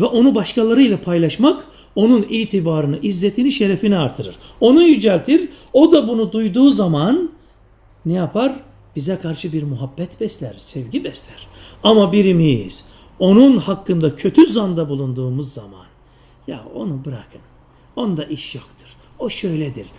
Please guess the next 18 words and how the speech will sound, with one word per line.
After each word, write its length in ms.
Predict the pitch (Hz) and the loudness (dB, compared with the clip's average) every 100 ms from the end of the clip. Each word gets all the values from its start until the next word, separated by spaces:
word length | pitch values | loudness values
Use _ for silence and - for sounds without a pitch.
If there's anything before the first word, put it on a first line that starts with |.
| - - - | -20 -20 0
o 220 | 240 240 175 | 2 4 2
böyledir, 560 | 202 165 175 131 101 - - _ - - - | 2 2 0 -4 -8 -14 -20 _ -20 -10 -4
o 100 | 285 | -2
şunu 280 | - 226 | 0 0
şunu 200 | 220 226 | 0 -2
yapıyor" 420 | 220 190 - 202 175 135 131 _ _ _ - - 147 | 0 0 0 0 0 -6 -12 _ _ _ -20 -6 0
diye, 480 | 202 226 208 120 - | 6 6 4 0 -8
yapabilir 760 | 170 - 214 185 220 294 311 190 | -8 -4 -2 2 6 8 8 2
diye 360 | 202 156 123 - _ _ _ _ _ _ _ _ _ | 2 2 0 -10 _ _ _ _ _ _ _ _ _
tahmini 600 | - 131 165 202 233 320 | -16 -6 0 2 6 4
hal 260 | 220 285 269 | 4 4 4
ve 60 | |
hareketlerle, 760 | 190 202 180 165 - 139 123 104 - - _ | 2 -2 -2 -4 -4 -4 -6 -10 -20 -20 _
bilgisiz, 680 | 156 185 185 190 277 226 - - _ | -4 -2 0 4 6 6 0 -10 _
belgesiz, 880 | 165 139 190 214 220 - 269 208 - - - | -6 0 2 2 2 4 6 4 0 -8 -8
herhangi 600 | - 285 160 277 320 262 | -2 0 2 4 6 6
elimizde 440 | 233 226 190 214 | 4 0 2 2
bir 180 | 185 190 | 2 -2